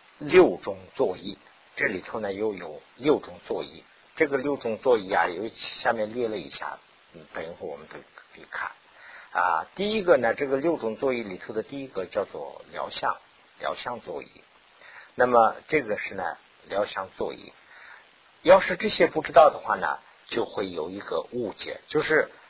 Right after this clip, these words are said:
宗喀巴大师这个地方强调的什么呢？对声闻地要很好的去学习，不学习声闻地的话呢，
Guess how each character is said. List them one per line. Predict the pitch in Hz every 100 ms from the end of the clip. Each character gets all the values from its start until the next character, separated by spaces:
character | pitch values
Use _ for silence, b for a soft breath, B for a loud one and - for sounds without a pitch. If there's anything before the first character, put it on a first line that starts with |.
| -
宗 | 147
喀 | 151
巴 | 160
大 | 147
师 | 143
这 | 135
个 | 143
地 | 131
方 | 117 110
强 | - 92 113
调 | 135
的 | -
什 | - 85
么 | 87
呢？ | 85 -
对 | 117
声 | - 135 131
闻 | 131
地 | 123 113
要 | 80
很 | - 87
好 | 87
的 | -
去 | - 76
学 | - - 60
习， | - - B B B
不 | 160
学 | - 135
习 | 123 139
声 | - 147
闻 | 143
地 | 143
的 | 135
话 | - 101
呢， | 101